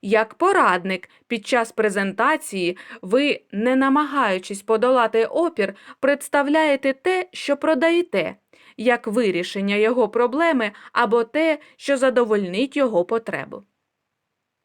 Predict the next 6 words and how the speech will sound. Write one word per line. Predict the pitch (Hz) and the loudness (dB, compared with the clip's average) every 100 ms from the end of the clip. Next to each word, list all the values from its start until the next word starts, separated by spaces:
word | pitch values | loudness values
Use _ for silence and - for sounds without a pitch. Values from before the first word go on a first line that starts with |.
| _ _ _ _ _ _ _ - | _ _ _ _ _ _ _ -12
Ви | 202 220 | 0 2
презентуєте | 220 226 208 247 254 254 220 196 214 | 4 2 2 2 2 2 0 2 0
свій | 214 226 | -2 -6
товар | 214 233 254 226 | 0 0 2 2
або | 208 220 | 2 0
послугу, | 226 320 311 - 214 208 | -2 -2 -2 -2 -2 -2